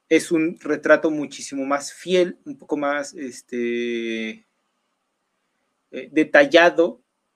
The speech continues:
en el diseño y en las cuestiones de representar una época, mientras que Kenneth Branagh se saltó esa cuestión de la fidelidad en función de una idealidad que él tenía, o sea,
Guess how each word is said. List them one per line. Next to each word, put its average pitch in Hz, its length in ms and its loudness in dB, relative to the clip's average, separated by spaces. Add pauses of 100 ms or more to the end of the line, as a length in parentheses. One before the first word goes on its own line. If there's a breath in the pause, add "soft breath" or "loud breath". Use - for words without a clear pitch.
(100)
en 139 140 -8
el 127 100 -6
diseño 170 680 -2
y 139 140 -6
en 127 80 -6
las 120 140 -4
cuestiones 139 520 -8
de 131 120 -4
representar 135 800 -2
una 147 240 -6
época, - 460 -6
mientras 131 420 -2
que 120 240 -12 (300)
Kenneth 147 260 -8
Branagh 170 300 -10 (100)
se - 220 -10
saltó 147 520 2
esa 160 260 -2
cuestión 156 600 -8 (260)
de 127 120 -4
la 113 140 0
fidelidad 127 680 -2 (320 loud breath)
en 143 140 -10
función 143 320 -8
de 151 80 0
una 160 200 -4
idealidad 135 720 0
que 139 160 -8
él 131 120 -10
tenía, 139 440 -10
o 117 60 -20
sea, 117 300 -6